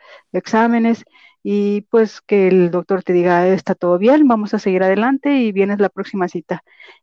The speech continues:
Y, y, pues, así transcurre el tiempo, y, eh, y ya cuando el médico te dice, "Bueno, pues, ya pasaron los cinco años, tú ya estás libre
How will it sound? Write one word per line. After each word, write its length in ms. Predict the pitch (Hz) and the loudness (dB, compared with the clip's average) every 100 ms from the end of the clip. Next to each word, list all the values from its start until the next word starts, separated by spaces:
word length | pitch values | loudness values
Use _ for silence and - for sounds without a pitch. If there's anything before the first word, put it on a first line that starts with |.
| - | -8
Y, 520 | 208 196 196 202 202 _ | -4 -2 -4 -6 -10 _
y, 240 | 214 208 | -4 -4
pues, 320 | 208 208 202 - _ - | -4 -2 -2 -2 _ -4
así 240 | 196 - | -4 -2
transcurre 420 | 233 233 - 247 | -2 -2 -2 -4
el 80 | 247 | -2
tiempo, 380 | 247 240 - 285 _ _ _ _ _ _ | 0 0 -2 -6 _ _ _ _ _ _
y, 360 | 202 202 196 | -4 -2 2
eh, 220 | 190 190 190 | 2 2 2
y 100 | 196 | 2
ya 100 | 196 | 4
cuando 400 | 226 220 208 208 | 2 2 2 4
el 80 | 202 | 2
médico 320 | 202 208 220 | 0 0 0
te 100 | 214 196 | 0 0
dice, 300 | 202 - 196 | 0 0 0
"Bueno, 280 | 202 202 185 | 0 -4 -2
pues, 200 | 190 185 | -2 0
ya 100 | 185 | -2
pasaron 360 | 208 214 208 | -2 -4 -2
los 120 | 202 196 | -4 -6
cinco 280 | 202 202 | -10 -6
años, 400 | 214 226 247 254 | -4 -2 -2 -4
tú 80 | - | -2
ya 260 | 214 196 196 | 0 2 0
estás 320 | 190 214 196 | -2 -2 -2
libre 460 | 196 208 240 277 277 | 0 0 4 2 0